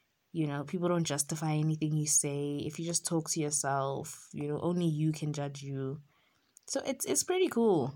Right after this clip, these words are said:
really. You're in your own world also. And I always say, "I wish I had my own earth," or, "I wish I lived on my own earth." 'Cause I just get really tired of society.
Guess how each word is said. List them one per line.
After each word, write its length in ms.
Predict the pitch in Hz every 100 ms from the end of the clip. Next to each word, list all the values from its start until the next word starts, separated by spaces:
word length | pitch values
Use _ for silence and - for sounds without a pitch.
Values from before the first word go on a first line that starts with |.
| -
really. 500 | 165 151 143 131 131 190
You're 140 | 202
in 100 | 285
your 120 | 269
own 200 | 196 185
world 360 | 147 151 135 -
also. 500 | 135 - 123 139 - _ - -
And 120 | 185 202
I 80 |
always 260 | 233 190 185
say, 120 | 175
"I 80 | 156
wish 200 | 151 151
I 60 | 151
had 260 | 151 151
my 160 | 147 143
own 260 | 147 151 -
earth," 280 | 135 139 -
or, 180 | 143 143
"I 100 | 143
wish 180 | 151 151
I 60 | 165
lived 260 | 147 151
on 80 | 160
my 140 | 151 -
own 240 | 143 147 147
earth." 240 | 147 147 - _ _ _ _ _ _ _ _
'Cause 280 | - 214 -
I 80 | 226
just 420 | 233 269 - -
get 240 | 233 220 196
really 220 | 202 202
tired 460 | - 170 170 170
of 100 | 160
society. 960 | - 147 156 147 147 147 147 147 139